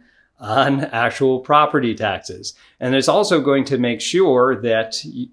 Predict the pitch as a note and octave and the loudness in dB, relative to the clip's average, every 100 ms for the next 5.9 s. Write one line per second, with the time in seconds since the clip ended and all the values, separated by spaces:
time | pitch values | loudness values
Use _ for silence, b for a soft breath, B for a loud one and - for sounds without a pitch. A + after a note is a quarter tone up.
0 | D#3 _ _ C4 D#3 B2 A#2+ A2+ A2+ - | -18 _ _ -20 -6 -4 -4 -8 -8 -4
1 | F3+ E3+ - B2+ - - C#3+ C#3+ C#3+ C3 | -2 -2 -2 -4 -4 -6 -4 -4 -6 -10
2 | A#2+ - A#2 A2+ G#2+ A#2+ A#2 C#3+ C#3+ B2 | -10 -8 -6 -6 -2 -2 -2 -2 -4 -2
3 | G#2 - A#2+ A#2+ A2 G2+ A#2+ G#2+ A2 b | -6 -4 -4 -2 -4 -2 -2 -2 -6 b
4 | b b - A2+ G#2+ A2+ A#2+ A2+ - - | b b -16 -12 -10 -6 -4 -6 -8 -18
5 | B2+ C3 B2+ - A#2 - A2+ G#2+ | -4 -2 -2 -6 -8 -4 -2 -4